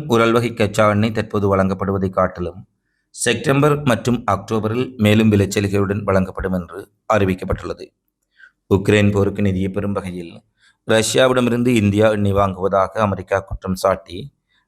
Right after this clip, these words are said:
அதற்காக இந்திய பொருட்கள் மீது ஐம்பது சதவீத வரியை விதித்துள்ளது. அமெரிக்க அதிபர் டொனால்ட் ட்ரம்ப் இந்த வரி விதிப்புகளால் நாட்டில் ஆடை, வைரம் உள்ளிட்ட பல்வேறு ஏற்றுமதிகள் பாதிக்கப்பட்டு, ஏற்றுமதி நிறுவனங்கள் சிக்கலை சந்தித்துள்ளது.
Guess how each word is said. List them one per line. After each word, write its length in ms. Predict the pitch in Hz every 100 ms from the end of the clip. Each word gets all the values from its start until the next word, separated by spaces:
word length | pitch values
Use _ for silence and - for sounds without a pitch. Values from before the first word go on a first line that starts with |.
| _ -
அதற்காக 400 | 117 120 143 135
இந்திய 240 | 113 107 110
பொருட்கள் 420 | 107 98 101 98
மீது 180 | 95 110 -
ஐம்பது 320 | 107 98 101
சதவீத 380 | - 104 95 92 98 _ _ _ _ _ _ _ _ _ _ _ _ -
வரியை 300 | 107 104 107
விதித்துள்ளது. 540 | 101 92 92 92 82 71 - _ _ _ _ _ _ -
அமெரிக்க 360 | 107 104 104 110
அதிபர் 180 | 110 98
டொனால்ட் 320 | 98 98 95
ட்ரம்ப் 260 | 117 120 113
இந்த 120 | 95
வரி 180 | 92 95
விதிப்புகளால் 680 | 95 95 - - 95 90 - - _ _ _ _
நாட்டில் 420 | 110 110 113 131 135 110
ஆடை, 220 | 107 107 120
வைரம் 340 | 104 101 107
உள்ளிட்ட 220 | 101 98 104
பல்வேறு 360 | 98 95 101 98
ஏற்றுமதிகள் 540 | 95 - 101 92 98 -
பாதிக்கப்பட்டு, 580 | 95 92 98 92 87 90 135 _ _ _ _ -
ஏற்றுமதி 440 | 120 113 135 131
நிறுவனங்கள் 540 | 113 104 104 101 107 120
சிக்கலை 380 | - 98 104 104
சந்தித்துள்ளது. 580 | 107 98 92 92 87 78